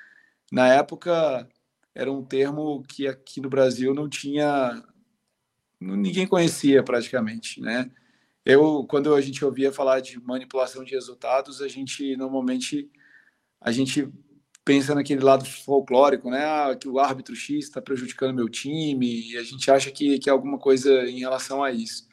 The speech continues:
E aí eu fui, quando eu fui apresentado a esse assunto e, e passei a, a estudar ele, ah, com mais afinco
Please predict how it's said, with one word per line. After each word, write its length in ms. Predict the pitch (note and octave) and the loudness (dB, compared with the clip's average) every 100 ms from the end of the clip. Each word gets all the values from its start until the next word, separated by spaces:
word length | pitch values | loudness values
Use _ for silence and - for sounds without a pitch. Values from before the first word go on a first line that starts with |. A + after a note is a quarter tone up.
| _ _ _ _ _ _ _ - | _ _ _ _ _ _ _ -4
E 140 | - | 4
aí 280 | C3 B2+ C3 | 6 6 6
eu 280 | C#3+ E3 E3 | 6 6 4
fui, 640 | - D3+ D3+ D3+ C#3 B2+ A2+ | 0 0 2 2 2 -2 -4
quando 280 | C3 C3 C#3 | -4 2 4
eu 280 | C3 A#2+ A#2 | 4 0 -6
fui 200 | - B2+ | -2 0
apresentado 680 | C3 B2 B2+ A#2+ B2 B2+ A#2+ | 0 -4 -4 -2 0 0 -4
a 40 | |
esse 200 | A#2+ B2+ | -8 -10
assunto 560 | B2 - C3 D#3 - B2 | -10 -10 -8 -8 -8 -10
e, 240 | A#2+ C3 | -10 -12
e 40 | |
passei 440 | - B2 A#2 B2 B2 | -4 -4 0 0 2
a, 200 | A2 - - | 0 -6 -16
a 100 | - | -12
estudar 540 | A#2 - B2 A#2+ A#2+ A#2 | -10 0 4 8 8 6
ele, 260 | A#2+ A#2+ _ _ - - _ _ _ | 2 -2 _ _ -20 -20 _ _ _
ah, 280 | C3 A#2+ A2 | 4 4 2
com 140 | - | -4
mais 240 | A#2+ A#2+ B2 | -4 -2 -4
afinco 580 | A#2+ - B2+ C3+ - | -6 -8 -8 -8 -14